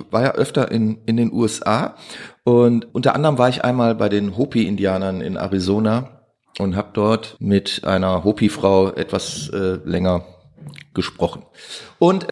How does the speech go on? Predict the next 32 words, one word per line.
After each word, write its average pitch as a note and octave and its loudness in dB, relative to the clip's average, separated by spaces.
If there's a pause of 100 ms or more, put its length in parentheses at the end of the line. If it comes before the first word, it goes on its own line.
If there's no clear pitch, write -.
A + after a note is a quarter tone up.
(160)
die C3+ -2
sagte C3 -2
nun B2 0
zu B2 -6
mir, C3 0
"There's A#2+ -2
only D3 -2
one F#3+ -2 (120)
thing C3+ 2
that A2+ 2
we A2+ 4
all C3+ 2
got A2 -2
in G#2+ 0
common." G2 -4 (640)
Also E2+ -4
es - -6
gibt - -6
nur G#2+ 2
eines, C3+ 0
was A#2 -4
wir A2 0
alle D3+ 4
Menschen, A#2+ 0
wir G2 -2
haben G#2 -2
über F2 -8 (840)
die - -6
Menschen F2 -2
der D#2+ -2
Welt G2+ 0
gesprochen, A2 -2